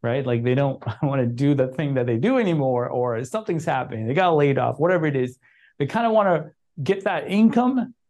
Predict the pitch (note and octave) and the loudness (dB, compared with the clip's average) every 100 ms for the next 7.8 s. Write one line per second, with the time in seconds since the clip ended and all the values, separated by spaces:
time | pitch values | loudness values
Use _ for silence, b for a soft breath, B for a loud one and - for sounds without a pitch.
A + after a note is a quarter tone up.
0 | _ - F3 E3 E3 D#3 C#3+ A#2 - A2 | _ -4 -2 0 0 2 0 -2 -4 -6
1 | D#2 - - _ _ D3+ E3 E3 B2+ D#3+ | -6 -12 -20 _ _ -2 0 0 0 -2
2 | D#3 G3+ E3 - F#3+ F3+ F3 F3 F3 D#3+ | 2 2 2 0 -2 0 0 -2 0 0
3 | D3+ D3+ C#3+ C3+ D3+ D#3 D3+ D3 - C#3+ | 2 0 0 -2 -2 0 0 -2 -6 -6
4 | C#3 E3 E3+ E3 C#3 D#3+ D3 C3+ C#3 B2+ | 0 0 0 -2 -4 -2 -2 -4 -4 -2
5 | C3 B2+ D3 D3+ D3+ C#3 B2 - b D#3+ | -2 0 0 0 0 -2 -2 -6 b -4
6 | D3+ D#3 C#3 C#3+ C#3+ D3 C3 C#3 B2+ B2+ | -4 -4 -4 -4 -2 -2 -2 -2 -4 -6
7 | B _ - G3+ F#3+ E3 D3+ | B _ -8 0 2 4 4